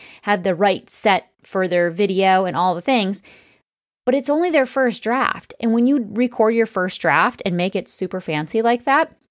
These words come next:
it's never your best. And it's really hard to recreate that energy, that look, that vibe the next time you go to edit your course. So make sure you're thinking about the fact that your first draft is never your best. It will not be your very best draft.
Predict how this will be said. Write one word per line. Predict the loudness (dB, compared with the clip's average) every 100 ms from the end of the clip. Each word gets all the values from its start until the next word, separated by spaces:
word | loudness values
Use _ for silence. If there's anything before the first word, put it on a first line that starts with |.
| _ _ _ _ _ _ -8
it's | -4 -2
never | 0 0
your | 0 0
best. | 0 0 -2 -6 -8 -20 -4
And | 0
it's | 0 2
really | 2 2
hard | 2 2 2
to | -2
recreate | -2 -4 -4 -4 -2 -2 -4
that | -8 -4
energy, | -2 0 0 -2 -2 -4 -8 _
that | -8 -6
look, | -2 2 2 0 -14 -20 -20 _
that | -8 -4
vibe | 2 4 4 2 0 -4 -2
the | 0
next | 0 -2 -4
time | 0 0 -2
you | -2
go | 2 2 2
to | -2 -4 -4 -4 -4
edit | -4 -6 -8
your | -10 -10
course. | -8 -10 -8 -12 -12 _ _ _ -20 -20 -14
So | 0 2 4
make | 2 0
sure | 0
you're | 0 0
thinking | 0 0 2 2
about | 4 2 2
the | -6
fact | -2 0 0 -2
that | -2
your | 0 0 0
first | 0 -2 0
draft | 2 2 0
is | -4 -4
never | -4 -2 -2 -2
your | -2 -2 -2
best. | -4 -6 -8 -4
It | -2
will | 0
not | 0 0 -2 0
be |
your | 0 2 0
very | 0 0 0
best | 0 0 0 -6 -8
draft. | -2 2 2 -2